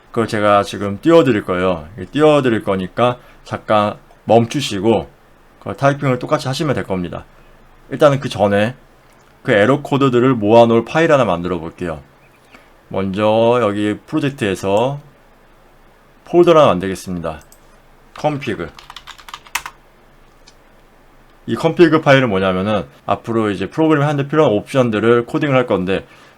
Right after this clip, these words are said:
그런 필요한 옵션들을 이 컴피그라는 곳에다가 다 모아둘 겁니다. 그래서 여기서 이제 뭐하냐, 파이썬 파일을 하나 만들게요. 에러 코드라고 만듭니다.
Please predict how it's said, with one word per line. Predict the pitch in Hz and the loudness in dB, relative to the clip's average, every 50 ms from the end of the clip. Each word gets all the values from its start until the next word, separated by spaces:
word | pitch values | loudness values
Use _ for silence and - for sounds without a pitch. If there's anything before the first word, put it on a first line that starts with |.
| _ _ _ | _ _ _
그런 | - 104 101 101 95 92 | -6 -4 -2 -2 -4 -4
필요한 | - 143 147 143 127 | 0 2 2 4 4
옵션들을 | 101 92 - - 123 117 107 101 98 110 123 131 139 143 131 110 | 2 -2 -2 -2 -2 -2 -2 -2 0 2 2 2 2 0 -2 -4
이 | 98 98 98 92 | -4 -4 -4 -4
컴피그라는 | - - 156 151 143 160 147 127 123 117 110 107 104 101 98 98 | -4 -6 -6 -4 -2 -2 0 0 2 2 2 2 2 -2 -6 -8
곳에다가 | 92 - 87 90 87 90 87 82 85 - | -10 -12 -16 -10 -6 -6 -4 -4 -6 -6
다 | - 95 | -6 -8
모아둘 | 87 85 92 98 104 101 87 90 85 | -6 -4 0 0 0 0 0 -4 -8
겁니다. | 87 82 82 82 73 87 85 87 92 - _ _ _ _ _ - _ - - - - | -8 -10 -10 -10 -8 -8 -8 -8 -10 -12 _ _ _ _ _ -20 _ -20 -20 -18 -10
그래서 | - 92 90 120 107 - - - _ _ _ - | -8 -4 -2 -2 -2 -2 -4 -12 _ _ _ -8
여기서 | 90 92 90 95 90 - 101 92 92 90 | -6 -6 -6 -6 -6 -4 -4 -4 -2 -2
이제 | 87 85 87 87 85 82 85 | -4 -4 -4 -6 -6 -6 -8
뭐하냐, | 87 87 90 90 87 87 87 85 82 78 71 - _ _ _ _ _ _ _ _ _ _ _ _ _ _ - | -8 -6 -4 -2 -2 -2 -4 -6 -8 -10 -14 -20 _ _ _ _ _ _ _ _ _ _ _ _ _ _ 2
파이썬 | 147 156 156 156 160 135 135 | 2 2 2 2 -2 -4 -2
파일을 | 139 123 123 123 117 117 120 | -2 0 0 2 0 0 0
하나 | 127 123 | -2 -4
만들게요. | 104 85 85 85 87 - - 90 87 87 - _ - _ _ _ _ _ _ - _ _ _ - _ _ _ _ - _ - | -4 -4 -4 -6 -8 -8 -10 -10 -10 -10 -14 _ -20 _ _ _ _ _ _ -20 _ _ _ -20 _ _ _ _ -20 _ -6
에러 | 101 98 101 101 101 101 98 101 98 101 107 117 127 131 139 143 147 139 139 - - - - - - | -2 0 2 4 4 4 4 2 2 2 4 4 4 4 4 0 -4 -10 -14 -16 -18 -18 -18 -6 -2
코드라고 | 160 143 127 98 95 90 78 69 - - - - _ _ _ - - _ _ _ _ _ _ - - - _ _ _ _ _ _ | 0 2 2 0 0 -4 -6 -8 -12 -18 -20 -20 _ _ _ -20 -20 _ _ _ _ _ _ -8 -8 -8 _ _ _ _ _ _
만듭니다. | 95 95 98 98 90 82 85 85 85 76 80 73 | -2 0 0 0 -2 -4 -6 -10 -12 -12 -14 -16